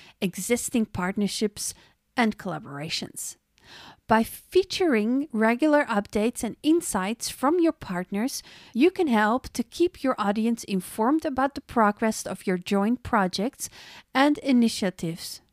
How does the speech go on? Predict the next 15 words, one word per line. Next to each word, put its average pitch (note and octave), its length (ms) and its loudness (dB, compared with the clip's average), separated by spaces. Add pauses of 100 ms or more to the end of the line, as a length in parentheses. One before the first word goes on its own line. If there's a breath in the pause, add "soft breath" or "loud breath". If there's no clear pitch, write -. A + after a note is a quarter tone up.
(1120 loud breath)
This E4+ 200 0
type B3 360 2
of - 180 -4
collaboration G3 720 0 (420 soft breath)
can D#3 180 -6
also C4+ 380 2
help E3 440 -4 (500 soft breath)
to A3 120 -2
build F#3 280 -2
trust - 500 0
and A#3 180 -2
credibility A3 880 2
with A3+ 440 -4
your A#3 160 -4
audience, E3+ 640 -6